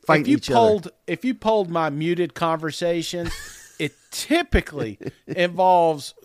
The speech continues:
Speaker 2: one of two bases, fan bases. It's South Carolina or it's Kentucky. These guys, they're just back and forth. They're like, it's chum in the water. You know what I'm saying?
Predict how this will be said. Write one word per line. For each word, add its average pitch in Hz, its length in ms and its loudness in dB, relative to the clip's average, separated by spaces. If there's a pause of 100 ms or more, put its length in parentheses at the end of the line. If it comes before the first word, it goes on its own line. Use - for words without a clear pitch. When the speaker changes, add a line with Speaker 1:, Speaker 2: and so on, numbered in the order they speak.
(160)
Speaker 2:
one 233 240 -2
of - 140 -6
two 220 180 -2
bases, 156 540 -2 (100)
fan 175 220 0
bases. 120 320 -8
It's - 160 -10
South 180 320 0
Carolina 151 640 0 (340)
or 147 140 -2
it's 135 120 -8
Kentucky. 117 580 -8 (140)
These 165 220 2
guys, 143 380 2
they're 151 140 0
just 143 240 -6
back 156 240 0
and 135 160 -6
forth. 117 400 -6 (680)
They're 156 180 -6
like, 143 240 -4
it's 139 180 -12
chum 214 340 4
in 214 80 0
the 208 80 2
water. 143 440 4
You 120 160 -2
know 175 160 2
what 190 100 2
I'm 185 100 -2
saying? 208 440 -2